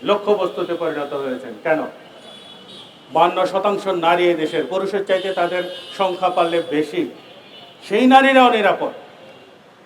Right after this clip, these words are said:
সেই নারী রাস্তায় বেরোতে গেলে দশ বার তাকে এখন ভাবতে হয়। আওয়ামী লীগ আমলেও আমরা অনেক সমালোচনা করেছি, অনেক রকমের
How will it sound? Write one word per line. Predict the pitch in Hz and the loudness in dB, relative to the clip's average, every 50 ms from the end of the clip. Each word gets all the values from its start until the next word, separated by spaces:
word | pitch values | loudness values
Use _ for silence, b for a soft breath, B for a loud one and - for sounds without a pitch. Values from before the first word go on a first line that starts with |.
| - - - - - | -20 -20 -20 -18 -4
সেই | - 208 233 240 | 2 4 4 6
নারী | 233 233 233 233 | 6 6 6 6
রাস্তায় | 233 214 196 - - - 208 208 | 4 4 2 2 2 0 0 2
বেরোতে | 196 196 214 220 - 220 | 2 0 -2 -2 -4 -6
গেলে | 208 220 220 208 | -4 -4 -4 -2
দশ | 185 180 185 - 156 | -2 -2 -2 -2 -2
বার | 180 175 175 - | -2 -2 0 -2
তাকে | 185 170 185 196 | -4 -4 -4 -4
এখন | 185 190 190 175 - | -4 -4 -6 -6 -4
ভাবতে | 143 165 160 - - 156 | -4 -4 -4 -2 -2 -2
হয়। | 135 120 - - - - - - - - - - - - - - - - - - - - | -2 -4 -8 -14 -16 -20 -20 -20 -20 -20 -20 -20 -20 -20 -20 -20 -20 -20 -20 -18 -8 -2
আওয়ামী | 139 165 170 175 175 | 0 2 2 2 2
লীগ | 175 170 165 | 2 2 2
আমলেও | 165 165 175 175 180 196 190 190 | 0 0 2 2 4 4 4 4
আমরা | 185 180 180 | 4 2 0
অনেক | 175 170 185 190 - | 0 0 -2 -4 -6
সমালোচনা | - 180 180 175 165 165 156 170 160 156 | -6 -4 -4 -2 -2 -2 -4 -4 -4 -4
করেছি, | 151 165 156 151 151 160 | -4 -4 -4 -4 -4 -2
অনেক | 160 165 208 208 208 | -2 0 0 2 2
রকমের | 202 196 190 196 190 180 180 | 0 -2 -2 0 0 0 -2